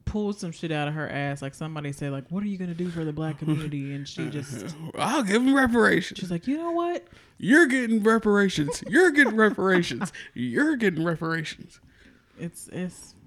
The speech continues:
Speaker 1: we're over it. That's not what we want.
Speaker 2: Right. I want realistic
Speaker 1: We want y'all to
Speaker 2: ways.
Speaker 1: stop killing us.
Speaker 2: Right.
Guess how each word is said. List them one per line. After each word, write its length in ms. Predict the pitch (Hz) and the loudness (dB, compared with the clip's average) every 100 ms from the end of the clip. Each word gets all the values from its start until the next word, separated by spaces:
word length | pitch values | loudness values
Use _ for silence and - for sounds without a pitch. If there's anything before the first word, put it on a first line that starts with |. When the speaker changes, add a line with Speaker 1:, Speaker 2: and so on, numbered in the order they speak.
| - | -12
Speaker 1:
we're 200 | 190 196 | -10 -8
over 360 | 131 127 131 | -8 -8 -8
it. 140 | 131 - - | -8 -10 -10
That's 200 | 175 170 | -10 -8
not 160 | 139 135 | -10 -8
what 120 | 127 | -6
we 120 | 139 | -6
want. 480 | 139 139 131 - - - | -6 -6 -8 -12 -20 -2
Speaker 2:
Right. 340 | 147 113 57 - | 0 2 -2 -6
I 120 | - | 0
want 380 | 226 214 127 62 131 | 2 2 0 -4 -4
realistic 760 | 143 160 135 156 147 - 147 - _ - | 2 2 6 4 2 -2 -4 -4 _ -12
Speaker 1:
We 140 | - | -6
want 180 | - 135 | 2 4
y'all 160 | 135 135 | 4 2
to 60 | |
Speaker 2:
ways. 180 | 127 147 | 0 -2
Speaker 1:
stop 160 | 135 - | -4 -4
killing 360 | - 151 139 | -6 -4 -4
us. 280 | 135 135 - 175 | -6 -8 -8 -4
Speaker 2:
Right. 400 | 151 147 143 143 | 0 0 0 -4